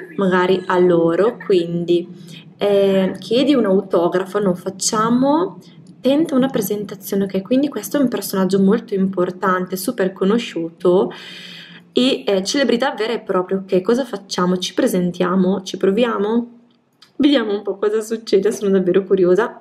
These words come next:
No, non ce lo fa fare, nulla, proviamo con lei. Eh,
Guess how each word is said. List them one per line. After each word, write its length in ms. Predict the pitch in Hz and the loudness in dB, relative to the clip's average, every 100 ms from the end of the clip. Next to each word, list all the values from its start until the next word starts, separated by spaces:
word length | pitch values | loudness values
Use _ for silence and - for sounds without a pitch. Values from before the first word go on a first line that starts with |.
| - | -10
No, 720 | 214 208 196 196 180 180 269 - - _ | -2 0 2 4 2 0 -6 -10 -20 _
non 200 | 190 190 | 0 2
ce 120 | 190 | 2
lo 80 | 180 | 2
fa 160 | 185 190 | 0 -4
fare, 360 | - 175 196 | -2 0 2
nulla, 340 | 233 196 185 190 | 2 4 2 2
proviamo 420 | 190 180 180 185 | -2 0 0 0
con 160 | 208 | 0
lei. 720 | 185 185 175 175 175 254 359 - - - - - - _ | 4 4 2 0 2 2 2 -2 -20 -20 -20 -20 -20 _
Eh, 720 | - 220 214 208 208 202 208 | -2 0 2 0 -2 -4 -6